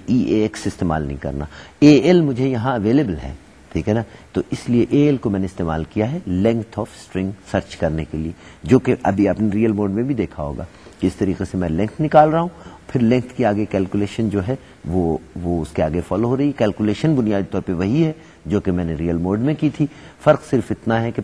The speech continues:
پ-، ریئل موڈ میں وہ سی ایکس اور اے ایکس میں ہو رہی تھی، یہاں وہ ای سی ایکس اور ای اے ایکس میں ہو رہی ہے، ٹھیک ہے۔ اب اس کے نیچے جو ہے یہ basically ہم جو آف سیٹ، آ، یعنی ویڈیو میموری کا جو آف سیٹ ہم استعمال کرنا چاہ رہے ہیں،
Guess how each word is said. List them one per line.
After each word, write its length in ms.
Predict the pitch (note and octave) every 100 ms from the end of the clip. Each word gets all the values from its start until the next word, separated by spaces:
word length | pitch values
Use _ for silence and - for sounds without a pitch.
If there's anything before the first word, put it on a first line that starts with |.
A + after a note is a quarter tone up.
| -
پ-، 240 | D2+ - F#2
ریئل 260 | F#2+ A2+ G#2
موڈ 220 | F#2 F#2
میں 160 | F#2
وہ 160 | F2+ F2+ - -
سی 100 | G#2+
ایکس 240 | F2 -
اور 80 | E2+
اے 80 | F#2+
ایکس 240 | C3 -
میں 120 | E3+
ہو 120 | D#3
رہی 120 | D#3 D#3
تھی، 160 | D3 C3 - -
یہاں 280 | A2 B2 B2
وہ 140 | A#2 A#2+
ای 160 | - G3+ -
سی 120 | D3+
ایکس 200 | C3 -
اور 80 | G#2 F2+
ای 140 | D3+ B2
اے 80 |
ایکس 280 | C2+ D2 -
میں 100 | D#2+ C2+
ہو 80 | B1
رہی 80 |
ہے، 140 | A#1+ B1 - - - - -
ٹھیک 200 | D2 G#2+
ہے۔ 40 | - - -
اب 120 | E3 E3 - -
اس 120 | -
کے 140 | A#3+
نیچے 300 | A#3 G#3+ D3
جو 160 | G2 E2+
ہے 120 | D#2+ - -
یہ 120 | C3 C#3
basically 640 | B2+ B2 C3+ C#3 B2+ A#2+
ہم 140 | A2 A2
جو 180 | G#2+ G2 -
آف 200 | G2+ -
سیٹ، 380 | - A2 - G#2+
آ، 20 | F#2 F2+ -
یعنی 300 | G2+ E2 F2+
ویڈیو 340 | E2+ F#2 G#2+
میموری 320 | F#2 F#2+ G2+
کا 140 | G#2+ F#2+
جو 160 | F#2
آف 180 | C#2+ D#2+
سیٹ 240 | - F#2 E2
ہم 80 |
استعمال 400 | E2 - D2+ E2
کرنا 300 | E2+ F2 F#2
چاہ 240 | G#2 D3 A#2
رہے 140 | E2+
ہیں، 120 | D2+